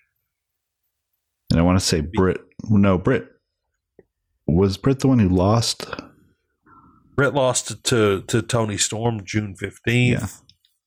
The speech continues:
Speaker 2: She lost in a tag team match June first.
Speaker 1: Hey, she
Speaker 2: Oh,
Speaker 1: beat
Speaker 2: wow.
Speaker 1: Kylan King.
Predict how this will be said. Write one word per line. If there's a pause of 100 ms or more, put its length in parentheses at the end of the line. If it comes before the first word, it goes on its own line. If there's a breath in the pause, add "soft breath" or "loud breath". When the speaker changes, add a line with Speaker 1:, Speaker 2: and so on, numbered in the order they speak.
(560)
Speaker 2:
She
lost
in
a
tag
team
match
June (180)
first. (1080)
Speaker 1:
Hey,
she
Speaker 2:
Oh,
Speaker 1:
beat
Speaker 2:
wow.
Speaker 1:
Kylan
King.